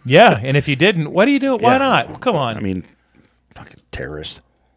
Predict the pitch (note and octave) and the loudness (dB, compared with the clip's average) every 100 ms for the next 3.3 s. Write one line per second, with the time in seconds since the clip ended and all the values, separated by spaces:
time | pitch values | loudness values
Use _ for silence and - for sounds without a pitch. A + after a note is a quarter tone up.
0 | _ _ - - _ _ _ _ _ _ | _ _ -20 -20 _ _ _ _ _ _
1 | _ _ _ - _ - - - - - | _ _ _ -20 _ -20 -20 -18 -20 -20
2 | - - - - - - - F#3 F3+ F3 | -20 -20 -20 -20 -18 -16 -12 -4 0 2
3 | E3 D3+ C3 | 0 -4 -10